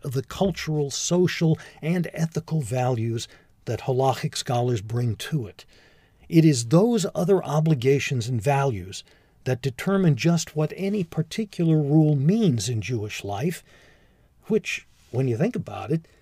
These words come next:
is the core message of progressive halacha. That's certainly the way that we insist upon reading and understanding and applying the rules of Jewish law.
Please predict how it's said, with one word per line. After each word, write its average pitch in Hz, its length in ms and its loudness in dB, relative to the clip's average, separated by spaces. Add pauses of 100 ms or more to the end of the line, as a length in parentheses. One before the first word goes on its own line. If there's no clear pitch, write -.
(260)
is 127 200 0
the 139 100 4
core 185 320 2
message 139 500 0
of 151 140 -8
progressive 113 560 -6
halacha. 139 640 -2 (720)
That's 180 260 2
certainly 170 400 2
the 147 140 4
way 135 300 6
that 123 200 2
we 160 440 0
insist - 640 2
upon 117 480 -4
reading 143 440 0
and 107 160 -8
understanding 131 880 -2 (480)
and 117 140 -2
applying 131 500 -2
the 127 80 0
rules 131 480 4
of 110 100 -8
Jewish 101 440 -6
law. 117 340 -4